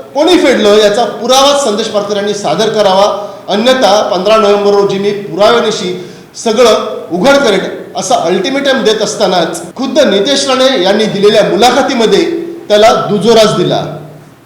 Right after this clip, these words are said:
शिवसेना पक्षप्रमुख उद्धव ठाकरे यांच्या संदेश पारकर यांच्या प्रचारार्थ कणकवली येथील जाहीर सभेच्या आदल्या रात्रीच हा प्रमो प्रसिद्ध झाल्यामुळे महाविकास आघाडीमध्ये साहजिकच एक संशयाचं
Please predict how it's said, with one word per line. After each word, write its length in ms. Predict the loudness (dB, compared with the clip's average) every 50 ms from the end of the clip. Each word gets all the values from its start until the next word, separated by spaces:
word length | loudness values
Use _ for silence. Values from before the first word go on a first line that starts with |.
| _ -10 -8
शिवसेना 400 | -6 -4 -2 -2 0 2 2 2
पक्षप्रमुख 640 | 2 0 0 -2 -2 -2 0 -2 -2 -2 -4 -6
उद्धव 320 | -6 -2 0 2 2 2 2
ठाकरे 340 | -2 -4 -4 -2 -4 -2 -2 -4 -8 -10 -12 -16 -18 -20 -18 -6 0
यांच्या 380 | 0 2 2 2 0 -2 -2
संदेश 420 | -2 -2 -4 -2 -2 -2 -2 -2 -2
पारकर 380 | 0 0 -2 0 0 -2 0
यांच्या 320 | 0 0 0 0 0 -2 -2
प्रचारार्थ 580 | -2 -2 -4 0 0 2 2 2 2 0 -2
कणकवली 640 | -2 -2 -2 -2 -2 -2 -2 -2 -2 -2 -2 -2 -2
येथील 380 | -4 -4 -6 -6 -8 -8 -8
जाहीर 300 | -10 -6 -4 -2 -2 -2
सभेच्या 460 | 0 0 0 2 2 0 2 0 -2 -2 -2 -4 -8 -8 -4
आदल्या 300 | -4 -4 -2 0 2 2 4
रात्रीच 360 | 4 2 2 0 -4 -6 -6 -8 -12 -14 -18 -10 0
हा 100 | 0 2 2 2
प्रमो 240 | 2 2 2 2 2
प्रसिद्ध 340 | 0 -2 -4 -2 -2 0 2
झाल्यामुळे 460 | 2 4 4 4 2 2 2 0 0 -2 -6 -8 -12 -12 -6 -2
महाविकास 640 | 0 2 4 4 4 2 2 0 0 0 0 2
आघाडीमध्ये 500 | 0 2 2 0 0 2 0 2 2 2
साहजिकच 800 | 0 -2 -2 0 0 0 0 0 -2 -2 -2 -2 -2 -4 -6 -6
एक 180 | -6 -6 -6 -4
संशयाचं 640 | -4 -2 -2 -2 0 0 0 0 2 2 0 0